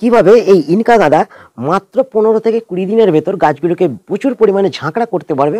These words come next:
প্রচুর পরিমাণে বৃদ্ধি করতে পারবে, আজকে সেই নিয়েই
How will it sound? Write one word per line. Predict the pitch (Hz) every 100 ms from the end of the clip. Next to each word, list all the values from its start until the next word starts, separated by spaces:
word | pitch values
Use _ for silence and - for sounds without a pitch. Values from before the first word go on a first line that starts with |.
| 233
প্রচুর | 156 165 -
পরিমাণে | 170 165
বৃদ্ধি | 135 143 160
করতে | 202 175 139 123
পারবে, | 135 226 - - - -
আজকে | 147 151 170
সেই | - 240 233
নিয়েই | 175